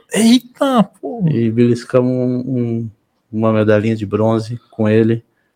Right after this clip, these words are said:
Speaker 2: e
Speaker 1: Que
Speaker 2: com esse
Speaker 1: bacana.
Speaker 2: fortificado, e com o Filosofia. O Filosofia, a, a safra dezoito e a safra dezenove. Legal, né?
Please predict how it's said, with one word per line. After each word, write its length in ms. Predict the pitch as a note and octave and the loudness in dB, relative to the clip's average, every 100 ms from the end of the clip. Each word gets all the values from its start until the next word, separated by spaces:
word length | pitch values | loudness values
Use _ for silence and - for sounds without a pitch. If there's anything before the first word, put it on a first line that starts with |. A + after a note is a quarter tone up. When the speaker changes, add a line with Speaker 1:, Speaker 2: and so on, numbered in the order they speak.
| - | -10
Speaker 2:
e 60 | |
Speaker 1:
Que 80 | G#2+ | -2
Speaker 2:
com 80 | A#2 | 0
esse 120 | A#2 | 0
Speaker 1:
bacana. 200 | - B2 A2+ | 0 0 0
Speaker 2:
fortificado, 580 | C3+ E3 D3+ C#3+ E3 | 0 0 2 0 0
e 40 | F3 | -4
com 180 | F3+ E3+ | 0 0
o 40 | |
Filosofia. 680 | E3 D#3 D#3 D#3 - A#2 G#2 | 2 2 4 0 2 0 0
O 20 | |
Filosofia, 640 | - A2 A#2 A2+ - C3 | -2 0 0 -2 0 2
a, 320 | C3+ C3 B2 - _ _ _ _ | 4 2 0 -8 _ _ _ _
a 60 | A#2 | -6
safra 380 | - A#2 A#2 A#2+ | -2 -4 -2 -8
dezoito 600 | G#2 G#2 G2+ A#2+ D3 D#3 | -4 -4 2 2 2 -6
e 20 | |
a 40 | |
safra 340 | D3 C#3+ C3 A#2+ | -4 -8 -6 -4
dezenove. 480 | A#2+ B2+ G#2 F#2 - - _ _ _ _ _ _ - - - - | -2 0 -2 -4 -6 -14 _ _ _ _ _ _ -20 -20 -10 -2
Legal, 240 | G#2+ A2 | 0 0
né? 100 | G#2+ | -6